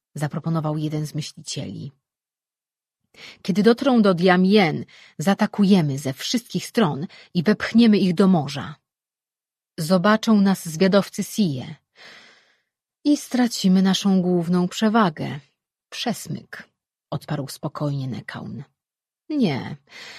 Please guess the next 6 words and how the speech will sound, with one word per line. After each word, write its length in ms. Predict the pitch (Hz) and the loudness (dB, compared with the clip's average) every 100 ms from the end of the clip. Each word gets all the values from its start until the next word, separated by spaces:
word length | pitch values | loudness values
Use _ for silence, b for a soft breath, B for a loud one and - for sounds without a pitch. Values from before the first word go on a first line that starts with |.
| B B | B B
pozwólmy 580 | 214 190 220 302 285 277 | 0 2 4 4 4 2
im 220 | 208 196 | 4 4
rozbić 480 | 214 202 180 180 - | 6 4 2 -2 -2
obóz 480 | 196 180 151 151 - | 0 0 -2 -10 -10
w 100 | 147 | -8
Diamien, 720 | 151 170 160 151 131 - - | -2 0 0 -2 -4 -6 -10